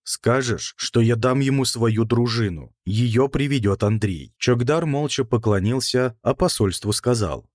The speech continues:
"Говорить с князем Александром Невским будете, когда он вас позовёт".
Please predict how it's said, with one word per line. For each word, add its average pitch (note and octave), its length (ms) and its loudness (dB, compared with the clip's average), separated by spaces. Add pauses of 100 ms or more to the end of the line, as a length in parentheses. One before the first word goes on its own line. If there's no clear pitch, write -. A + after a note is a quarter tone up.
"Говорить C3+ 540 0
с - 100 -2
князем C3+ 580 0
Александром A#2 800 0
Невским A#2 540 0
будете, D#2+ 640 -4
когда C#3 480 0
он C#3+ 220 0
вас A2 320 0
позовёт". G2+ 800 -2